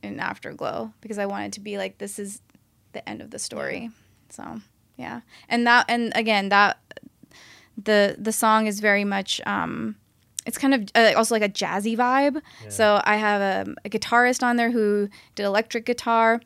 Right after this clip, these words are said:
Speaker 1: and he also did acoustic guitar. And then I have, uh, and he also did bass. Then I have the drums and the piano. So it's supposed to be this acoustic, light outro for the album.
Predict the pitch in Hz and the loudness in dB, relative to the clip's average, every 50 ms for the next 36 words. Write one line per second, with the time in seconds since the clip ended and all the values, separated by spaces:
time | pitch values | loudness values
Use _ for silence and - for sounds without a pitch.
0 | - - 233 220 220 208 202 - 196 202 170 - - - 247 240 - 247 220 240 | -8 -6 -6 -4 -4 -6 -8 -8 -10 -10 -10 -8 -6 -6 -4 -4 -4 -6 -4 -4
1 | 226 - 240 214 208 208 214 208 202 - _ _ _ _ _ _ _ _ _ _ | -4 -2 2 2 4 4 4 2 -2 -8 _ _ _ _ _ _ _ _ _ _
2 | - - - 240 214 202 214 208 202 196 196 185 190 - - - - 208 220 - | -20 -12 -10 -6 -4 -2 0 0 2 0 0 -2 -4 -8 -8 -4 -4 -2 -2 -2
3 | - 226 226 226 214 202 202 214 196 202 190 170 - 208 214 226 240 247 240 - | 0 -2 0 0 0 -2 -2 -2 -4 -4 -4 0 2 4 6 6 6 6 2 -4
4 | - - _ - - - - - 208 208 202 190 196 196 185 208 208 208 208 208 | -12 -14 _ -20 -20 -20 -12 -8 -4 -4 -4 -4 -6 -6 -4 0 2 2 2 2
5 | 214 208 202 - 208 208 202 - 214 208 214 220 247 233 - 262 247 - - 247 | 0 -2 -4 -6 -6 -8 -6 -4 -4 -4 -2 -2 -2 -2 -4 -6 -4 0 0 0
6 | 262 254 - - 269 214 190 220 220 220 214 214 202 214 202 - - - 214 - | 2 0 -2 -4 -6 -6 -4 -4 -2 -2 -2 -2 -4 -6 -8 -8 -8 -10 -12 -10
7 | - - 226 226 214 - - - 214 208 208 - 214 208 208 214 208 202 202 196 | -6 -4 -4 -4 -4 -6 -6 -4 -4 -4 -4 -6 -6 -2 2 2 2 2 2 -2
8 | 165 - - - _ _ _ _ _ _ _ _ - - - 208 202 196 - - | -6 -8 -12 -14 _ _ _ _ _ _ _ _ -10 -4 -2 -2 -2 -2 -6 -6
9 | - - - - - 208 208 214 220 - 220 - - - 107 104 - - 214 202 | -4 -4 -2 -2 -2 -4 -4 -6 -12 -12 -12 -10 -10 -8 -8 -6 -6 -8 -8 -12
10 | _ _ _ _ _ _ _ _ _ - - - - - - - 214 | _ _ _ _ _ _ _ _ _ -10 -10 -10 -10 -10 -16 -18 -18